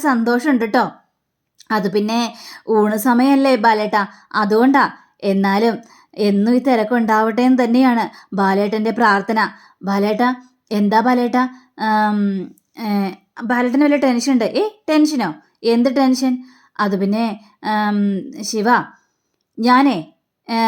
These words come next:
നിന്റെ കൈ കൊണ്ട് കുറച്ച് ഭക്ഷണം കഴിക്കാൻ വേണ്ടി വന്നതാണ്." "അതിനെന്താ ബാലേട്ടാ, ഇവിടുന്ന് ഭക്ഷണം കഴിക്കാലോ. ഞാൻ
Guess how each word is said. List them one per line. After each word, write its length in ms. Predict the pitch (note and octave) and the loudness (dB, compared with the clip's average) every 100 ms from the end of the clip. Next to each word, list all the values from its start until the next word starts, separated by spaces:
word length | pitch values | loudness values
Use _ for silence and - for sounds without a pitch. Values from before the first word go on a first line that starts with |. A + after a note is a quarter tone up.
| A3 | 0
നിന്റെ 340 | A#3 B3+ C4 | 2 2 2
കൈ 180 | D4+ A3 | 2 2
കൊണ്ട് 220 | G3+ G3+ A3+ | 2 0 -2
കുറച്ച് 360 | A3 G#3 A#3+ G#3+ - | -4 -2 -2 -2 -2
ഭക്ഷണം 400 | G#3 A3 - D4+ | -4 -2 2 2
കഴിക്കാൻ 320 | B3+ G3+ G#3+ G#3+ | 2 0 -4 -4
വേണ്ടി 180 | G#3+ | -2
വന്നതാണ്." 420 | A3 G#3 G3+ F#3 D#3+ - _ F#3+ | -2 -2 -2 -2 -6 -12 _ -2
"അതിനെന്താ 580 | G3+ F3+ G3+ B3+ D4 | -2 0 0 2 2
ബാലേട്ടാ, 440 | D#4+ D#4 D4+ D4 C#4+ D4 _ _ - | 4 4 2 2 0 -2 _ _ -6
ഇവിടുന്ന് 280 | D#4+ F4 E4+ | 0 2 4
ഭക്ഷണം 340 | D#4+ D#4 D#4+ | 2 2 2
കഴിക്കാലോ. 420 | C#4+ C4 C4+ B3+ A#3+ A#3+ _ _ - | 2 2 2 2 -2 -6 _ _ -2
ഞാൻ 300 | A#3+ C#4 | 2 4